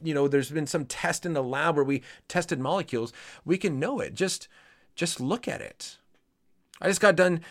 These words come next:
teaching, or I'm in the middle of teaching a chapter to my students on law and how different worldviews approach laws differently. And I, this week I showed them the movie Amazing Grace, the story of William Wilberforce fighting for about twenty years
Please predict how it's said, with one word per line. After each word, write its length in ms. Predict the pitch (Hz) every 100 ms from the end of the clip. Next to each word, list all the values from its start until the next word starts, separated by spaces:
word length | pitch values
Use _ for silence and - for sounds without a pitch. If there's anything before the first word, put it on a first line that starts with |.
| -
teaching, 380 | - 202 196 156
or 60 | 139
I'm 100 | 156
in 60 |
the 80 | 160
middle 320 | 147 175 202
of 100 | 175
teaching 460 | 131 190 175 165 143
a 60 | 131
chapter 380 | - 160 165
to 60 | 156
my 140 | 151
students 500 | 139 - 175 156 139 -
on 720 | 139 139 139 139 131 120 113
law 300 | 120 160 165
and 100 | 120
how 160 | 113 147
different 340 | 156 151 131
worldviews 380 | 135 160 139 139
approach 280 | 135 143 131
laws 380 | 117 127 151 139
differently. 400 | 165 190 147 113
And 100 | 123
I, 100 | 120 - -
this 200 | 139 160
week 280 | 143 180 196
I 80 | 127
showed 260 | - 160
them 140 | 151 156
the 80 | 135
movie 420 | 139 143 147 135 - - -
Amazing 540 | 135 127 139 156 147
Grace, 340 | 131 170 147 -
the 80 | 123
story 380 | - 143 143
of 120 | 139 117
William 320 | 123 135 139
Wilberforce 600 | 127 190 156 - 95 -
fighting 420 | - 147 175 117
for 200 | 104 135
about 280 | 131 135 -
twenty 360 | - 175 185
years 640 | 170 131 196 226 - -